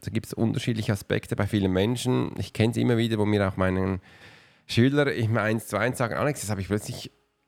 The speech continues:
an mir gezweifelt. Jetzt kam da eine Dame auf mich zu, hat mir was gesagt und plötzlich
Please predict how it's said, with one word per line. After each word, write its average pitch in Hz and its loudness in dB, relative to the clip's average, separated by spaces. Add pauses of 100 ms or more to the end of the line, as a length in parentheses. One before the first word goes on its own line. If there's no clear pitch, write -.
an 120 2
mir 135 4
gezweifelt. 104 0 (280)
Jetzt - -10
kam 127 0
da 117 2
eine 92 0
Dame 120 0
auf 82 -4
mich - -8
zu, 87 0
hat - -4
mir 98 2
was - -4
gesagt 131 -2
und 101 -4
plötzlich - -4